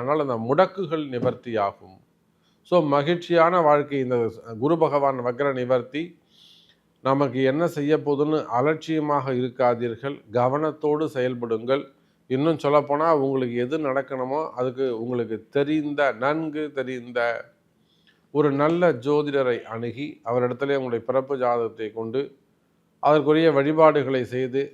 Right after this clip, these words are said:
வெற்றி மேல் வெற்றி பெறுங்கள் என்பதை தெரிவித்துக் கொண்டு, மீண்டும் வேறொரு அற்புதமான பதிவில் உங்களை சந்திக்கிறேன். நன்றி, நமச்சிவாயம். ஜெய் வராகி, ஜெய் ஜெய் வராகி. அன்பு நேயர்களே, இது போன்ற பல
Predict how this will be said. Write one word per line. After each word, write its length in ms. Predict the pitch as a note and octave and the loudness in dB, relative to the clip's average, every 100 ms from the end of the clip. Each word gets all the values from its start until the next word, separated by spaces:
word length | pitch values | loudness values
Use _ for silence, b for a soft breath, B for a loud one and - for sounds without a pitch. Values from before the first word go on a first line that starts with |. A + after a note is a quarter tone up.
| _ _ A#2 | _ _ -6
வெற்றி 280 | C3+ - F3 | -6 -4 -4
மேல் 180 | D#3+ C#3+ B2 | -2 -2 -4
வெற்றி 240 | B2 C#3+ B2+ | -6 -8 -6
பெறுங்கள் 360 | A#2+ A#2 A2 - A2+ | -6 -4 -6 -4 -8
என்பதை 220 | A#2 A2 | -4 -4
தெரிவித்துக் 400 | A#2 A#2+ A2+ A2+ B2 | -4 -6 -8 -10 -8
கொண்டு, 180 | C3+ C#3 | -6 -4
மீண்டும் 260 | B2+ A#2 A2+ | -4 -6 -6
வேறொரு 220 | A2 A2 G#2+ | -2 -2 -2
அற்புதமான 440 | G#2 A#2 A#2+ C3+ D3+ - _ _ - | -4 -6 -4 -4 -6 -14 _ _ -8
பதிவில் 300 | A#2+ A#2+ A2+ | -4 -4 -4
உங்களை 200 | G#2+ G#2 A2 | -6 -6 -8
சந்திக்கிறேன். 500 | G#2+ G#2 G#2 F#2+ - _ _ _ _ _ G2+ A2 | -12 -12 -10 -12 -14 _ _ _ _ _ -8 0
நன்றி, 340 | C#3 D#3 D3+ D3 | 2 2 0 -2
நமச்சிவாயம். 600 | B2+ B2 - A#2 A2 A2 G#2 A2+ | 0 -2 -2 -2 -2 -2 -2 2
ஜெய் 180 | B2 A#2 | 2 4
வராகி, 400 | A2 G#2 - G2 - _ _ A2+ | 2 2 -2 -12 -16 _ _ -4
ஜெய் 180 | A2+ G2+ | -4 -2
ஜெய் 160 | G2+ F#2 | -6 -6
வராகி. 320 | E2 - _ _ _ _ _ - D3+ | -10 -16 _ _ _ _ _ 6 10
அன்பு 240 | F3 F3+ E3 D#3 | 12 12 12 12
நேயர்களே, 540 | E3+ D#3+ D3 D#3 F3 D#3 C3+ | 12 12 10 12 12 12 12
இது 140 | C3+ B2+ | 8 8
போன்ற 320 | D3+ D#3 F3+ D3+ G#2+ - - _ _ _ _ _ C#3 | 6 8 10 10 8 2 -14 _ _ _ _ _ 10
பல 200 | D#3+ | 12